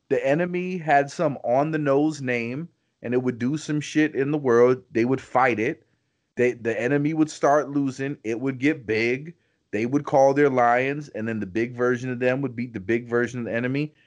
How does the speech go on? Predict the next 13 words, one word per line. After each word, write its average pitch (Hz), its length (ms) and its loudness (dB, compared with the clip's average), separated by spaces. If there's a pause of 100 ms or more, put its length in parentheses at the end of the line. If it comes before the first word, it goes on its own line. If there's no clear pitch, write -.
(180)
And 131 100 -8
that's 143 160 0
how 151 160 2 (240)
every 147 580 0
single 135 720 -2
episode 107 640 -2
progressed. 92 560 -2
They 117 100 0
never 117 460 2
deviated 104 640 0
from 98 180 -2
the 92 60 0
formula. 78 560 -4